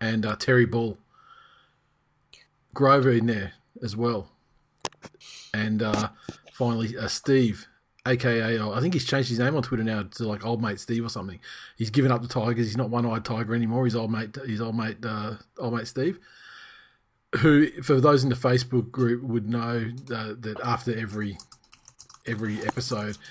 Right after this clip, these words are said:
he would do a inspirational s-, style meme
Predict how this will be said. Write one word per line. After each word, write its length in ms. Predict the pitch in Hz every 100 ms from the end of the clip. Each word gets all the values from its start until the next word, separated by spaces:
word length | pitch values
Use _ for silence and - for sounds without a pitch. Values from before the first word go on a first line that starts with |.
| - -
he 80 | 117
would 160 | 110
do 140 | 117 107
a 200 | 104 98 - - - - - -
inspirational 800 | 135 - 120 110 120 127 113 101 - -
s-, 140 | - _ _ -
style 480 | - - 123 113 107
meme 460 | 107 117 110 123